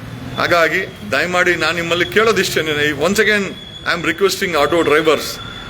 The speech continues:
ಕೆಟ್ಟ ಕೆಟ್ಟದಾಗಿ ವಿಡಿಯೋಗಳನ್ನ ಮಾಡಾಕ್ಬೇಡಿ. ನಿಮಗೆ ಕಾನೂನು ರೀತಿನಲ್ಲಿ ಪ್ರಶ್ನೆ ಮಾಡ್ಲಿಕ್ಕೆ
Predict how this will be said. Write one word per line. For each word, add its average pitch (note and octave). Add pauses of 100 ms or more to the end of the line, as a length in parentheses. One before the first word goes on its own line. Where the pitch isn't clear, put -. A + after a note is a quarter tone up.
(120)
ಕೆಟ್ಟ F3
ಕೆಟ್ಟದಾಗಿ F3
ವಿಡಿಯೋಗಳನ್ನ D#3
ಮಾಡಾಕ್ಬೇಡಿ. C#3 (120)
ನಿಮಗೆ F#3
ಕಾನೂನು G3+
ರೀತಿನಲ್ಲಿ F3+
ಪ್ರಶ್ನೆ F3
ಮಾಡ್ಲಿಕ್ಕೆ E3